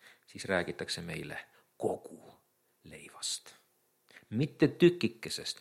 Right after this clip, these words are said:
vaid kogu leivast, leivast tervikuna. See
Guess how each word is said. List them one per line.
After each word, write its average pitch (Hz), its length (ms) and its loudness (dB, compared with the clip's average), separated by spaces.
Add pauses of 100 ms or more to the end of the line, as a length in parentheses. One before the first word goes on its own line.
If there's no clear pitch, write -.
(160)
vaid 104 200 6 (240)
kogu - 640 4 (200)
leivast, 90 640 -2
leivast 117 520 6 (360)
tervikuna. 117 760 6 (3500)
See 127 400 8